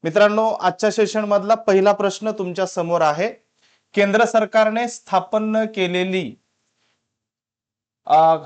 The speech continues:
केंद्र सरकारने स्थापन केली होती डॅश डॅश साली राष्ट्रीय क्रीडा विकास निधीची स्थापना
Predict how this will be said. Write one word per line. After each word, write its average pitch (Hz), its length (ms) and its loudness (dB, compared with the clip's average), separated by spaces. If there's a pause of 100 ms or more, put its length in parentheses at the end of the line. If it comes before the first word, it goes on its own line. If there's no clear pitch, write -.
(320)
केंद्र 190 260 2
सरकारने 220 560 2
स्थापन 226 600 -2
केली 208 280 -2
होती 190 540 -4 (460)
डॅश 175 360 2
डॅश 180 220 6
साली 185 440 0
राष्ट्रीय 220 640 0
क्रीडा 214 440 0
विकास 196 520 -2
निधीची 180 500 -6
स्थापना 165 600 -2